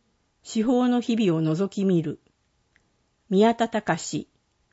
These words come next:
東京都多摩市。若き日の芭蕉。樹低のこと。浜千春、津市。岸弘子旧宅の利活用。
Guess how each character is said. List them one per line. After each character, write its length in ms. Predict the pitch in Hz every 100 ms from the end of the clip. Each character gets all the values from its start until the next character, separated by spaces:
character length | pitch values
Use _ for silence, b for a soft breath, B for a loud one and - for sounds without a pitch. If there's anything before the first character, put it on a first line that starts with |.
| _ _ _ _
東 220 | 233 240 226
京 240 | 233 208
都 140 | - 160
多 120 | 175
摩 180 | 185 196
市。 260 | - - _ _ _ _ _ _ _ _ _ _ _ _ _ _ _ _
若 280 | 214 220 233
き 120 | 233
日 140 | 185 180
の 160 | 170
芭 80 | 160
蕉。 480 | 180 - 160 160 - _ _ _ _ _ _ _ -
樹 180 | 180 180
低 280 | - 226 214
の 120 | 196
こ 160 | 196
と。 360 | 185 180 175 - _ _ _ _ _ _ _ _ _ _ _
浜 300 | 247 226 180
千 160 | -
春、 460 | 180 185 180 160 - _ _ _ _ _ _ _
津 160 | - 226
市。 300 | - 147 - _ _ _ _ _ _ _ _ _ _ _ _ _ _ _ _ _ _ _ _
岸 260 | - - 233
弘 300 | 226 214 208
子 160 | 180
旧 240 | - 233 226
宅 300 | 226 - 208
の 160 | 208
利 100 | 175
活 320 | - 214 - 185
用。 380 | 165 143 -